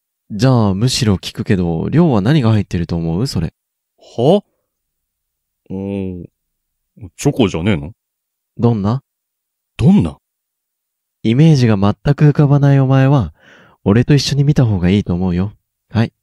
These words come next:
Speaker 1: 開ける。
Speaker 2: なんだよ。なんかラッピング凝ってるから、家で開けようと思ってたのに。
Speaker 1: カバン持っててやるから。
Speaker 2: そんなにかよ。こ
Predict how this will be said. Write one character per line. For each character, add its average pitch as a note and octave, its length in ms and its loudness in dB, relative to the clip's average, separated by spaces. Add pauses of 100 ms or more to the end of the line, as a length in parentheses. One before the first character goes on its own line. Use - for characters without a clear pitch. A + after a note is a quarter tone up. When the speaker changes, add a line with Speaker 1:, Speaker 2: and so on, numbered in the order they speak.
(120)
Speaker 1:
開 F#2+ 120 -4
け A2 160 2
る。 B2 160 -2 (600)
Speaker 2:
な F2 400 -4
ん E3 160 0
だ F#2+ 140 2
よ。 E2 280 -4 (540)
な D#2+ 200 -6
ん B2+ 60 -2
か E2 280 -2
ラ E2+ 180 -4
ッ G#2+ 40 -6
ピ E3 160 0
ン E3 60 0
グ D#3 80 -2
凝 - 120 -2
っ - 60 -20
て - 80 -2
る G#2 80 0
か F#2+ 100 0
ら、 E2+ 140 -4 (380)
家 F#3 240 2
で D#3 80 2
開 G2 140 -2
け - 120 -8
よ G#2 100 -2
う - 20 -6
と - 80 -2
思 A2 140 0
っ - 20 -10
て F#2+ 100 -6
た F2 80 -2
の D2+ 80 -6
に。 D2+ 220 -16 (460)
Speaker 1:
カ A2+ 160 0
バ B2+ 120 4
ン C#3 80 0
持 D3+ 80 2
っ D3+ 40 2
て - 120 -10
て - 100 -2
や G#2 60 2
る A#2+ 80 2
か B2 100 0
ら。 G2+ 220 -4 (480)
Speaker 2:
そ - 340 -8
ん A3 140 6
な A3+ 80 6
に A3 100 4
か D3 100 2
よ。 E2+ 260 -2 (1700)
こ C#3+ 160 -4